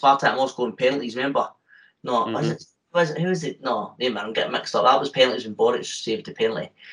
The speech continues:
Speaker 1: Who was the team? B J Forrest scored a goal right in
Speaker 2: Oh,
Speaker 1: the
Speaker 2: Shak-, Shakhtar Karagandy it was.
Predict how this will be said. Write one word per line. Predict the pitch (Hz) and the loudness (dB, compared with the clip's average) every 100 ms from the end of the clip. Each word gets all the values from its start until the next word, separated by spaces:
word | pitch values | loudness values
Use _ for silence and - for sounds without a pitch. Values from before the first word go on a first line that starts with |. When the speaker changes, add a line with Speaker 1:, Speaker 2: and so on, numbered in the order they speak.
| - - - | -20 -4 6
Speaker 1:
Who | |
was | 208 | 6
the | 185 | 6
team? | 165 165 | 6 6
B | 156 | 6
J | 147 147 143 127 | 6 4 4 2
Forrest | 123 139 139 | 4 6 4
scored | - 120 107 | 2 0 0
a | |
goal | 120 113 | -4 -2
right | 113 139 | 2 2
in | 139 | 4
Speaker 2:
Oh, | 117 120 | 8 10
Speaker 1:
the | - | 8
Speaker 2:
Shak-, | 139 135 - - | 8 6 4 -4
Shakhtar | - 135 139 - 143 120 | 2 4 4 6 6 6
Karagandy | 135 117 104 107 110 120 | 4 4 4 4 2 2
it | 127 101 | 2 2
was. | 98 - | 0 -4